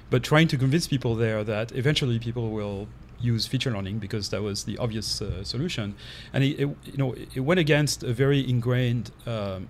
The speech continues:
um, kind of philosophy in computer vision where most, a lot of people there build a career around the whole idea of building features. Um, but there was one kind of surprising, uh, change of opinion in that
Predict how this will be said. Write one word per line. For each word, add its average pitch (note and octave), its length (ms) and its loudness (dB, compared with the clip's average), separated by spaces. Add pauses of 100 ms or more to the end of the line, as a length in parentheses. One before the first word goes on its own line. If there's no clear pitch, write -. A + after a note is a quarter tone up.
um, F#2+ 380 -8 (220)
kind A#2 120 -2
of A2+ 40 -4
philosophy C#3+ 480 2
in B2 60 4
computer A#2+ 240 2
vision B2+ 320 4
where A2+ 240 2
most, C3+ 340 0 (160)
a - 40 -4
lot D3 160 6
of D3 40 4
people C#3 220 2
there A#2 220 4
build C3+ 240 2
a B2 40 4
career B2+ 420 2
around B2 360 2
the A#2+ 80 2
whole A#2+ 160 0
idea A#2 320 0
of A2+ 220 -4 (420)
building C3+ 220 4
features. - 460 -2 (760)
Um, A2+ 400 2 (120)
but - 60 -6
there C3+ 100 6
was C#3 120 6
one F3+ 220 6
kind D#3 120 2
of C3+ 80 4
surprising, C3+ 720 4 (540)
uh, G#2+ 360 -2 (180)
change D3 240 6
of C3+ 80 4
opinion A#2+ 480 4
in A2 100 -4
that B2 240 0